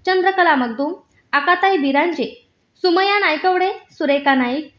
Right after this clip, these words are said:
अंगणवाडी सुपरवायझर शुभांगी बुवा, निकिता पाटील, स्मृती खांडेकर, कन्याशाळा मुख्याध्यापक सावर्डेकर व कुमार शाळा मुख्याध्यापक पाळेकर भागातील पालक बालक उपस्थित होते.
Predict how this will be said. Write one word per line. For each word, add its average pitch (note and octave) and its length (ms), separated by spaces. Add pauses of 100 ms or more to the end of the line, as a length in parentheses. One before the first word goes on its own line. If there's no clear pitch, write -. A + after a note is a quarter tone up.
(120)
अंगणवाडी D#4+ 460
सुपरवायझर F4 640 (380)
शुभांगी G4 600
बुवा, E4 280 (320)
निकिता C#4 400
पाटील, B3 500 (220)
स्मृती F4+ 500
खांडेकर, E4+ 460 (240)
कन्याशाळा D#4+ 520
मुख्याध्यापक E4 720
सावर्डेकर C#4 680 (460)
व D4+ 80 (100)
कुमार E4+ 460
शाळा C#4 340
मुख्याध्यापक D#4 680 (180)
पाळेकर C#4 420 (400)
भागातील D4+ 540 (160)
पालक C#4 380
बालक D#4 300
उपस्थित A#3+ 460
होते. G#3+ 360